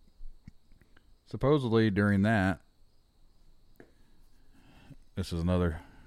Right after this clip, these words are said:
tinfoil hat, but there was people blocking off certain areas that they wouldn't let anyone go to to rescue because they were rescuing out supposed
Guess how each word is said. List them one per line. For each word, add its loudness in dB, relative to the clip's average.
tinfoil -2
hat, -2
but -4
there -4
was -4
people 0
blocking -2
off -2
certain -4
areas -2
that -20
they -6
wouldn't -4
let -4
anyone -4
go -4
to -8
to -6
rescue -4
because -6
they -4
were -4
rescuing -4
out -6
supposed -2